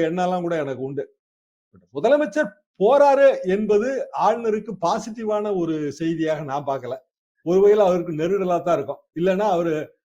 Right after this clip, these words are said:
அப்படியே அண்ணாமலை கழுத்தோட கை போட்டு குழாவிட்டு இருப்பாரு. எதிர்க்கட்சி வரிசையில் இருக்கவங்களோட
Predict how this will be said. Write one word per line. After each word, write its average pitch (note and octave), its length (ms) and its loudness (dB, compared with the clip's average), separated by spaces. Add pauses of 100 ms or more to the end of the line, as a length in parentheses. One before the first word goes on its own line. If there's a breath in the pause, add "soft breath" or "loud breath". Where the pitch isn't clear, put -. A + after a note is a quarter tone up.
அப்படியே D#3+ 260 -2
அண்ணாமலை E3 380 0
கழுத்தோட E3 440 -2
கை D#3+ 160 -2
போட்டு D#3 300 -6
குழாவிட்டு D#3+ 460 0
இருப்பாரு. C3+ 340 -4 (420)
எதிர்க்கட்சி F#3 520 0
வரிசையில் D#3+ 400 -2
இருக்கவங்களோட D3+ 520 -4